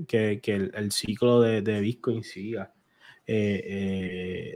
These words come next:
eh, siendo el mismo y que no, no cambie, porque si cambia, pues, se,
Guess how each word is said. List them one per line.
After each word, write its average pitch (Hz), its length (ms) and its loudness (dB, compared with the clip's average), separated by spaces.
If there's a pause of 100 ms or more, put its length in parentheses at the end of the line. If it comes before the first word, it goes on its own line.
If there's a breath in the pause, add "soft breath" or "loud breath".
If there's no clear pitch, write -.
(100)
eh, 107 60 0
siendo 113 320 6
el 104 80 6
mismo 113 340 6
y 98 60 -2
que 95 140 -2
no, 92 120 -8
no 110 180 -2
cambie, 117 420 2 (280 loud breath)
porque 107 580 2
si - 200 0
cambia, 160 580 8
pues, 110 440 2 (180)
se, 113 300 4